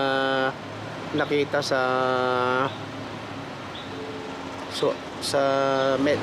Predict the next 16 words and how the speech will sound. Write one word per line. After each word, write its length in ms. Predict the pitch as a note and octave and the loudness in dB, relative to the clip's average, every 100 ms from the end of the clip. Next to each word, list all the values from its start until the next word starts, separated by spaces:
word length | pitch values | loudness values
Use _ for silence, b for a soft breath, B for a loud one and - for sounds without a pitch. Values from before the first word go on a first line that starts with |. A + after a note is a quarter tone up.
| D3 | 0
Eteras 720 | - D#3+ C#3+ C3 - - - - - - - - - | 2 4 4 2 -2 -4 -6 -8 -10 -10 -10 -10 -2
na 220 | C#3 C3 | 0 2
pula 240 | - C#3+ C#3 | 2 4 4
yung 160 | C3+ B2+ C3+ | 4 2 -2
aking, 400 | C3 C#3+ C3 C3 | 0 0 2 2
eh, 420 | B2 B2+ B2 B2+ C3 - - - - - - - - A2+ | 2 2 2 0 -2 -4 -8 -8 -8 -6 -6 -6 -6 -4
ang 80 | A2 B2+ B2+ | 0 0 0
aking, 260 | C3+ B2 B2 | 2 2 2
eh, 800 | A#2+ B2 B2 B2 B2 A2 A2+ G#2 - - - - - - - - - - - - | 2 2 2 2 0 0 0 -2 -2 -6 -6 -6 -8 -6 -6 -6 -6 -6 -6 -6
swab 240 | - C3+ B2+ C#3 | 0 0 0 -2
test 160 | C3 | 0
result. 380 | B2+ A#2+ C3+ B2+ - - - - - - - | 0 2 2 2 -2 -8 -8 -8 -8 -6 -6
Napakita 400 | C3+ D3 E3 E3 | -4 0 0 2
ko 80 | E3+ | 2
sa 80 | F3 | 4
inyo 420 | E3 D#3+ D#3+ E3 | 4 4 6 6